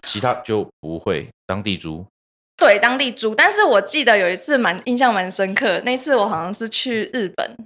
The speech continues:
Speaker 2: 去冲绳潜水。
Speaker 1: 啊。
Speaker 2: 然后那一次我跟小猪借了两套装备，因为我，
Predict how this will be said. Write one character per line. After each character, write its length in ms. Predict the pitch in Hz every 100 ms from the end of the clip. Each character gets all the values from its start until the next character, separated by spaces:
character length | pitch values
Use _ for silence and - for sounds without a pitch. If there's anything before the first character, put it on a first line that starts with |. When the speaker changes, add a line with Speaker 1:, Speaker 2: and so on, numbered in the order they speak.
| _
Speaker 2:
去 200 | - 240
冲 280 | 214 226 208
绳 220 | 226 -
潜 260 | - - -
水。 160 | - - - -
Speaker 1:
啊。 260 | 92 78 90
Speaker 2:
然 100 | 208
后 140 | 311
那 160 | 339 330
一 60 | 311
次 180 | 359
我 100 | 262
跟 220 | 185 226 240
小 160 | 175
猪 160 | - 208
借 240 | 233 208
了 60 | 165
两 120 | - -
套 180 | 202 175
装 260 | 180 156 160
备， 180 | 156 -
因 160 | 247
为 120 | 269
我， 220 | 247 208